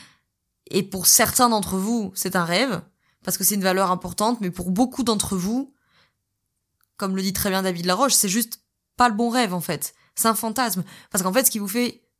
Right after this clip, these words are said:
rêver, c'est pas dix millions d'euros. Ce qui vous fait rêver, c'est mettre mes enfants à l'abri, la sécurité, par exemple, la parentalité. C'est payer un voyage de dingue à mes amis. Valeur de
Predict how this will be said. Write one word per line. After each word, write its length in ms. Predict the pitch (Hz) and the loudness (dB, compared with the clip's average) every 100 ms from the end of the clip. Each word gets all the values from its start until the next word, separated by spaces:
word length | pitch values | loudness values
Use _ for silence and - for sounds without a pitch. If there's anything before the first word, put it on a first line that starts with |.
| - | -8
rêver, 340 | 175 196 220 180 | -2 0 0 0
c'est 160 | - | 0
pas 360 | 190 233 214 - _ _ _ - 175 | 4 4 4 0 _ _ _ -14 -4
dix 160 | 190 | 0
millions 300 | 208 202 214 | 0 0 0
d'euros. 420 | 208 214 247 208 _ _ _ _ - | 0 0 -2 -2 _ _ _ _ -12
Ce 100 | - | -6
qui 100 | 202 | -4
vous 100 | 180 | -2
fait 160 | - | -2
rêver, 400 | 175 175 254 254 | -2 2 2 4
c'est 420 | - - 240 233 - _ - | 6 6 4 0 -6 _ -8
mettre 200 | 196 202 | -4 -2
mes 120 | 202 190 | -2 -2
enfants 220 | 170 185 | 0 0
à 80 | 185 | 2
l'abri, 420 | 185 254 233 - _ | 0 0 -2 -6 _
la 80 | 165 | -6
sécurité, 640 | - - 170 170 220 247 _ _ | -6 -4 -8 -8 -8 -12 _ _
par 100 | 156 | -14
exemple, 300 | 156 180 202 | -8 -8 -8
la 60 | |
parentalité. 640 | 170 160 165 170 170 220 226 - - | -6 -4 -4 -6 -6 -10 -12 -18 -14
C'est 420 | - - 240 226 226 - - | 2 4 4 0 -4 -20 -2
payer 220 | 233 220 | 0 2
un 80 | 233 | 2
voyage 320 | 202 214 208 | 2 2 2
de 100 | 185 | 2
dingue 320 | 190 247 247 | 4 4 6
à 60 | 202 | 2
mes 160 | 190 190 | 0 0
amis. 320 | 214 262 - _ _ _ _ _ _ | 2 0 -4 _ _ _ _ _ _
Valeur 340 | 185 175 175 165 | -6 -2 -2 -4
de 320 | 156 151 | -6 -8